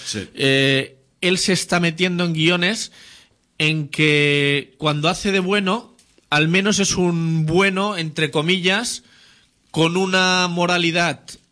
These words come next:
Speaker 2: eh, particular, dejémoslo ahí,
Speaker 1: Sí, sí, sí.
Speaker 2: donde la línea entre el bien y el mal es muy fina,
Speaker 1: Ajá.
Speaker 2: y además no es el típico bueno que pierde un tiempo precioso, que no aprovecha las oportunidades,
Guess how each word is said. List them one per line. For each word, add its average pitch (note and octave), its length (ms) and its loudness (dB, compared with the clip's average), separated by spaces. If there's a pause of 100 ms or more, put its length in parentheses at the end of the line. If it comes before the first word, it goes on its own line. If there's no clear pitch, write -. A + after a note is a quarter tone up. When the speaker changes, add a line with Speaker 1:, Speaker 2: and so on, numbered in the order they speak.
(220)
Speaker 2:
eh, C3+ 1000 0 (500)
particular, D#3 580 0 (460)
dejémoslo C#3+ 460 -2
ahí, G3+ 280 0
Speaker 1:
Sí, A2 200 -6
sí, A2 160 0
sí. G#2 100 -2
Speaker 2:
donde C#3 260 -2
la C3+ 120 0
línea D3 180 0
entre C#3+ 160 -2
el C#3 80 -2
bien D#3 160 2
y D3+ 60 0
el D3 100 -2
mal D3+ 160 0
es C3 100 0
muy C#3 160 -2
fina, G3 360 -2 (200)
Speaker 1:
Ajá. F2+ 280 -8 (160)
Speaker 2:
y D3+ 140 2
además D#3 460 0
no D#3+ 280 -6
es D#3+ 140 -2
el D#3 100 -4
típico D#3 320 -2
bueno E3 280 0
que D3+ 120 -2
pierde D#3 360 -2
un D3+ 120 -2
tiempo D3+ 320 -2
precioso, E3+ 480 -2
que D3+ 100 -2
no D3+ 80 0
aprovecha D3+ 420 0
las C#3+ 140 0
oportunidades, D#3 880 -2